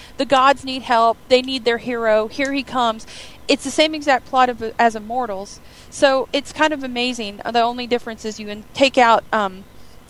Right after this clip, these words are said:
you, you take out, uh, uh, Whiplash, <laughs> and you put in, you put in the bad guy. It's not, he's not the bad guy from Harry Potter, it's, or whatever. It's Hades this time. I, it's just,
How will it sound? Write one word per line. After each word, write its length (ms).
you, 220
you 120
take 340
out, 340
uh, 220
uh, 260
Whiplash, 720
<laughs> 200
and 120
you 140
put 540
in, 280
you 120
put 340
in 80
the 60
bad 300
guy. 180
It's 100
not, 180
he's 140
not 180
the 60
bad 280
guy 160
from 140
Harry 180
Potter, 400
it's, 100
or 260
whatever. 520
It's 200
Hades 520
this 160
time. 420
I, 160
it's 240
just, 240